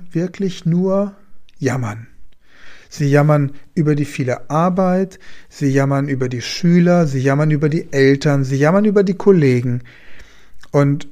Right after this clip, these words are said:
und wenn man dann so die Frage stellt, "Welches Problem löst dein Unterricht für die Schüler?", dann sind die völlig überfordert. Das ist, das ist gar nicht mehr möglich, so ein,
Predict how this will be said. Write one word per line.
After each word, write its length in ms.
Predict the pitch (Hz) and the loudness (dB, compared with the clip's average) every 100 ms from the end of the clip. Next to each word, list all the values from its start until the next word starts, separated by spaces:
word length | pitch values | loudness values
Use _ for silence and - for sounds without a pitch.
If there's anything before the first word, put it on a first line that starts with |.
| - | -12
und 160 | - 139 | -6 0
wenn 120 | 160 | 4
man 120 | 160 | 4
dann 140 | 160 165 | 4 4
so 100 | 160 | 2
die 120 | 156 | 0
Frage 680 | - - 156 208 220 180 - - | -2 -2 0 2 2 2 -2 -8
stellt, 760 | - - 156 151 156 156 - - | -10 -4 0 2 2 -2 -8 -8
"Welches 440 | 143 151 170 156 | -2 -2 -2 -4
Problem 680 | - - 156 180 190 180 147 | -6 -4 -2 2 2 2 0
löst 360 | 139 143 - | 0 0 -2
dein 180 | 151 143 | -2 -2
Unterricht 580 | 170 170 165 147 139 - | 0 2 4 4 2 0
für 160 | - 139 | -4 -2
die 120 | 147 | -2
Schüler?", 580 | - 208 185 131 135 156 - - - | 0 2 4 6 4 0 -10 -16 -14
dann 140 | 127 | -10
sind 160 | - 143 | -6 -6
die 80 | 139 | -6
völlig 420 | - 180 180 180 | -4 0 0 -2
überfordert. 600 | 180 180 - 214 170 143 | -2 -2 0 0 0 0
Das 140 | 135 | -4
ist, 240 | 175 170 - - - - - | -4 -6 -10 -12 -12 -16 -12
das 240 | - 147 - | -2 -2 -2
ist 140 | - | -4
gar 160 | 180 165 | 0 2
nicht 200 | 175 175 | 2 0
mehr 160 | 160 | 0
möglich, 480 | 151 165 214 208 175 | 4 4 4 0 -2
so 160 | - 165 | 2 2
ein, 220 | 156 | 2